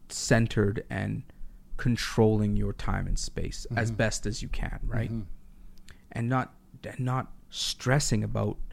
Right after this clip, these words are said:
Speaker 1: past and future, 'cause you can only do what's in front of you in any moment.
Speaker 2: And it's so easy to get taken out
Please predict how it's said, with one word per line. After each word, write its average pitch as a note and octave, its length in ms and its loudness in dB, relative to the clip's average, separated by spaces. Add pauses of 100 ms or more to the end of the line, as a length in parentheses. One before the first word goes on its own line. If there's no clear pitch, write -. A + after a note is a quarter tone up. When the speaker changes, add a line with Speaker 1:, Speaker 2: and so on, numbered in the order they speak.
(300)
Speaker 1:
past A2 340 2
and A2 100 0
future, - 420 2 (760)
'cause A#2 140 2
you B2 60 0
can C#3+ 140 4
only D#3+ 200 4
do B2 180 6
what's - 440 0 (340)
in A2+ 120 -2
front B2+ 240 4
of G#2+ 80 4
you G#2 100 4
in G#2 100 6
any G2+ 180 2
moment. A#2+ 320 0 (600)
Speaker 2:
And G#2 180 -4
it's - 140 -4
so C#3 440 4 (100)
easy D3 440 2
to B2 120 -6
get A2+ 260 -2
taken A#2 380 0 (140)
out C#3+ 340 0